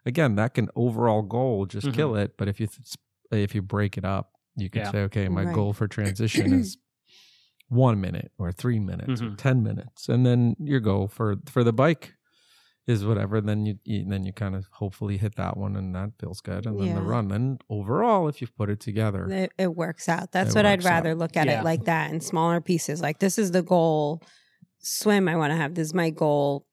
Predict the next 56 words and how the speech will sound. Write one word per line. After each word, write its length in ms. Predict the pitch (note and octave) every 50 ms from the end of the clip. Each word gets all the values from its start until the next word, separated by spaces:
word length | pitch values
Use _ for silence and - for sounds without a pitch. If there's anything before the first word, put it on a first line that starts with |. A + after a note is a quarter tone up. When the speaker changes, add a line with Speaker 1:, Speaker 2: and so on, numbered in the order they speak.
| _ -
Speaker 3:
pace 340 | - - E3+ D#3+ D#3+ - -
and 160 | D3+ D3+ E3
have 200 | D#3 D#3+ D#3+ D3+
a 60 | D3+ D3+
range 800 | D3+ F3+ F3+ E3+ D#3 C#3 C3+ C#3 C#3+ D3 C#3+ - - - - _ -
of 300 | D#3+ D3+ D3 C#3+ - - -
Speaker 2:
Yeah. 220 | C3+ A#2+ A2+ G#2+ - _ -
Speaker 3:
what 160 | D3+ C3+ C3+
my 120 | D#3+ D3+ C#3+
power 280 | D3 E3+ D#3+ D#3+ D3
is 120 | D3+ D3+ -
gonna 120 | D#3 D3+
be 140 | D3 D3 C#3
on 80 | C#3 D3
the 80 | D3+
bike 320 | C#3+ D#3 C#3+ C#3+ C#3+ - D3
and 80 | C#3
a 60 | C#3+ D3
range 400 | D#3 D#3+ D#3+ D#3+ D#3+ D#3+ D3 D#3
of 100 | D3+ D3+
what 160 | D3+ C3+ -
my 220 | D3 C#3+ C#3 C#3
run's 320 | C3+ E3 D#3 C#3+ C#3 C#3+ -
gonna 180 | - - C3+
be, 160 | - - - -
and 140 | C#3+ D3
then 120 | C#3 C3 D#3
see 260 | - - - D#3+ D#3
how 200 | D#3+ E3 D3+ D#3
well 460 | D#3 D3 C#3 C3+ C3 C#3 D3 D#3 D3+ _ _ -
Speaker 2:
Mm-hmm. 200 | C3+ A#2 G#2 A2
Speaker 3:
it 80 | A2
comes 260 | - E3+ D#3 D#3 D3
together. 560 | - - - D#3 C#3 - - - - D#3+ D3+ _ _ _ _ _ _ _ _ _ _ _ -
Speaker 2:
Yeah, 180 | A#2+ A2 G2+
that's 200 | G#2 A#2+ B2 -
the 60 | - C3
way 100 | A2+ A2
I 120 | G#2+ G#2+
do 140 | G#2+ G#2+ A2+
it. 120 | - - -
Exactly 400 | C3+ - B2 A#2 A#2 - - A2+
like 180 | G#2+ G#2+ -
you 80 | - A2+
said. 220 | - B2+ A#2+ A#2
I 100 | B2 B2
don't 240 | B2 B2 B2 A#2+ -
come 140 | - B2 A2+
up 100 | G#2+ -
with 100 | A#2 A#2+
a 40 | A2
goal 220 | - A2+ A2 A2
time 480 | - - A#2 A2+ A2 G#2+ G#2+ G#2+ - _ _ _ _ _ _ _ _ _ _ _ _ _ _ _ _ _
for, 340 | _ - - - A#2+ A2+ - -
like, 160 | - A#2+ G#2+ G#2+
an 100 | A#2